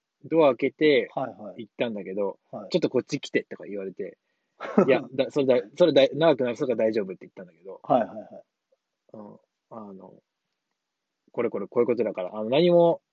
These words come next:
Speaker 1: 私は、あの、何か覚えて喋るとか苦手だよ」とかなんか言われたから、「いや、
Speaker 2: あー。
Speaker 1: あの、何も用意しなくていいから」みたいな。
Speaker 2: あー。
Speaker 1: あー、ただ言われたこと、<laughs> ただ言われたことというか、あの、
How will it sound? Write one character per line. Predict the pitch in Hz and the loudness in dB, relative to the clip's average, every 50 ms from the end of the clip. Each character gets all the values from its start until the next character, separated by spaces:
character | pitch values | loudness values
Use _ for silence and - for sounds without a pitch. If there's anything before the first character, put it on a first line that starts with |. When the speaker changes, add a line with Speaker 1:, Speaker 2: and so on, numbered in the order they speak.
| _ _ - | _ _ -2
Speaker 1:
私 | 143 143 170 165 - 185 | -2 0 0 0 2 4
は、 | 190 196 180 135 113 - 113 | 6 8 8 6 4 2 -4
あ | 113 | -6
の、 | 110 107 107 104 101 101 - _ _ _ _ _ | -6 -6 -6 -8 -8 -10 -12 _ _ _ _ _
何 | 151 156 175 175 165 139 | -6 -4 -4 -2 -2 0
か | 139 117 | 2 2
覚 | 110 110 123 147 156 139 | 4 2 4 6 4 4
え | |
て | 110 107 | 4 0
喋 | - 117 117 123 | -8 -4 -2 -2
る | 117 104 | -2 -4
と | 104 | -6
か | 95 | -10
苦 | 98 107 113 120 113 | -8 -6 -4 -4 -2
手 | - 127 | 0 0
だ | - 127 | 4 4
よ」 | 127 151 196 | 4 4 4
と | - 113 | 2 -2
か | - 98 | -10 -8
な | 98 95 95 | -10 -10 -14
ん | 92 | -12
か | - 95 92 - _ _ _ | -10 -12 -12 -12 _ _ _
言 | 123 113 110 | -14 -10 -8
わ | 104 101 | -8 -8
れ | 101 | -8
た | 92 - | -12 -14
か | _ 87 | _ -16
ら、 | 85 85 - _ _ _ - | -18 -18 -20 _ _ _ 2
「い | 156 | 4
や、 | 185 180 139 | 4 4 4
Speaker 2:
あ | 127 | 2
ー。 | 127 | -2
Speaker 1:
あ | 131 | -2
の、 | 127 120 120 123 | -2 -4 -4 0
何 | 151 175 185 190 190 | 4 4 4 4 6
も | 185 185 185 185 - - _ _ _ - | 6 8 8 6 6 2 _ _ _ 2
用 | 175 180 165 | 4 4 6
意 | - | 4
し | - 127 | 2 -4
な | 113 - | -10 -10
く | - | -12
て | - | -14
い | 104 | -12
い | 95 | -12
か | 95 92 | -12 -14
ら」 | 90 | -14
み | 95 | -16
た | 95 - | -20 -20
い | _ _ _ _ _ - | _ _ _ _ _ -4
な。 | - 143 | 0 2
Speaker 2:
あ | 127 | 2
ー。 | 123 113 110 110 104 101 95 90 90 - _ _ _ _ _ _ _ - 131 | 2 0 -4 -10 -12 -16 -18 -20 -20 -20 _ _ _ _ _ _ _ -10 -8
Speaker 1:
あ | 127 120 117 120 | -6 -6 -6 -8
ー、 | |
た | 139 - 175 | -4 0 2
だ | 165 151 139 | 4 4 4
言 | 139 139 | 4 4
わ | 139 139 | 4 4
れ | 143 131 | 2 2
た | 147 131 | -2 -4
こ | - 147 | -4 -6
と、 | 135 151 143 139 131 | -2 -2 -2 -2 -2
<laughs> | |
た | - - | -6 -10
だ | - - | -4 -2
言 | 160 131 | -2 -4
わ | - - | -2 -8
れ | 123 | -10
た | - - | -10 -2
こ | - 147 | -4 -2
と | - 135 123 | -2 -2 -4
と | - 107 | -4 -6
い | 98 | -8
う | - | -8
か、 | 98 92 - _ _ _ - - - _ _ _ _ _ _ _ _ | -10 -14 -14 _ _ _ -20 -20 -20 _ _ _ _ _ _ _ _
あ | - | -10
の、 | 120 113 110 107 107 107 107 104 101 101 101 104 | -8 -6 -6 -8 -8 -8 -8 -8 -8 -10 -12 -14